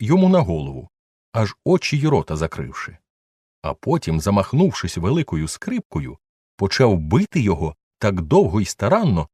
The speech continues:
що при кожному падінні порожнистої скрипки на гладкого доглядача могло здатись, ніби цілий полк басових барабанщиків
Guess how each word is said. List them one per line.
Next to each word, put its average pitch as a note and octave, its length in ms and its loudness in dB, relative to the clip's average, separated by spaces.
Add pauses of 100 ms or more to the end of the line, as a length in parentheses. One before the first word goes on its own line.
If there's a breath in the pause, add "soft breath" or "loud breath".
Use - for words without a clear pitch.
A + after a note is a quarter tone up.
(200)
що - 260 -2
при G2+ 160 2
кожному G2+ 560 4
падінні B2 540 2
порожнистої G#2 760 0
скрипки - 720 -2
на F#2 180 0
гладкого E2 580 -2
доглядача E2 720 -4 (480)
могло F2+ 320 2
здатись, C3 520 0
ніби G2+ 300 2
цілий A2+ 340 0
полк A#2 460 0
басових F2+ 560 0
барабанщиків D#2+ 1000 -2